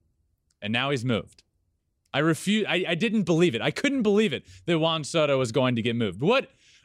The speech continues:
are the Nationals doing? The return, pretty good. We'll get to that a little bit in a second. But they've now lost Juan Soto, Bryce Harper, Trea Turner, Max Scherzer, Anthony Rendon, all in the last few years.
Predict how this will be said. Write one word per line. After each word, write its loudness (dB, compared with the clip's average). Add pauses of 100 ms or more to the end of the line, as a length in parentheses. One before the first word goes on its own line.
(220)
are 0
the 0
Nationals -2 (100)
doing? 0
The 2
return, 2 (840)
pretty 0
good. 0
We'll 2
get -2
to -8
that 0
a 2
little 2
bit 0
in 0
a -2
second. -2
But -2 (520)
they've 0
now 0
lost -2 (320)
Juan -2
Soto, 0 (300)
Bryce -2
Harper, -2
Trea 0
Turner, -2 (520)
Max -4
Scherzer, 0
Anthony -2
Rendon, 2
all 2
in -6
the 0
last -2
few 0
years. -2